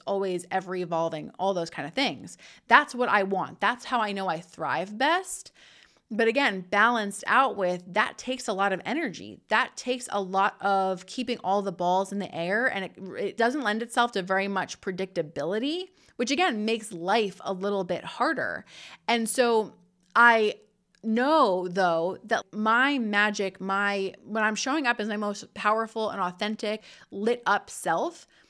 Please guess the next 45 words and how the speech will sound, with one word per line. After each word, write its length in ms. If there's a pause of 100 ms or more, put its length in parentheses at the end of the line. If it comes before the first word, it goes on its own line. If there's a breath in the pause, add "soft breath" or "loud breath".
(380 soft breath)
that's 320
when 80
we 100
make 220
the 40
most 240
money, 300
period. 520
That's 320
when 120
we 100
make 220
the 80
most 340
money. 420 (640 loud breath)
But 200
for 120
some 340
reason, 560 (340)
I 100
got 280
caught 340
up 360
in 240
this 440 (180)
story, 800 (240)
lie, 640
however 240
you 80
wanna 160
say 220
that, 280
for 120
a 60
long 380
time. 360
And 100
I've 160
gone 340
through 180
waves 380
of 220
it 220
based 200
on, 140